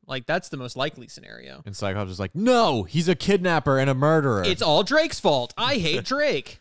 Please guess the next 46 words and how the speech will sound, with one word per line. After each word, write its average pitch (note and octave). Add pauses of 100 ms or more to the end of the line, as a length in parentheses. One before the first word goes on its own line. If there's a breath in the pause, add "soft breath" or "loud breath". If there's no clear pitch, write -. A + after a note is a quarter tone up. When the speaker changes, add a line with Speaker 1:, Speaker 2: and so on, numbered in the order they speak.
(120)
Speaker 1:
His G3
songs E3+
suck, C3+
and F3+
he's G3
a A3+
creep D4+
who, E3+ (100)
who F3+ (100)
grooms D#3+
g-, C3+
Speaker 2:
Yeah. D3
Speaker 1:
young D#3+
girls. G#3+
<laughs> -
Speaker 2:
So C#3
they, B2
they're B2
infiltrating, C#3
uh, G2 (340)
uh, F2+
Glenn, G2
G-, E2
Glenn, G2+
Gl-, F#2+
Glenn, F2+
Glenn, F#2+
Speaker 1:
Glenn C#3+
Gary, C#3
Glenn C3+
Speaker 2:
Ross, B2+
Speaker 1:
Ross, B2+
yes. A#2+ (100)
Speaker 2:
and G2
the G2+
cameras A#2+
catch -
them. D2 (180)
And F#2
on F#2
the F2+
other G#3+
side A3
of G3+
the D#3+
cameras G#2+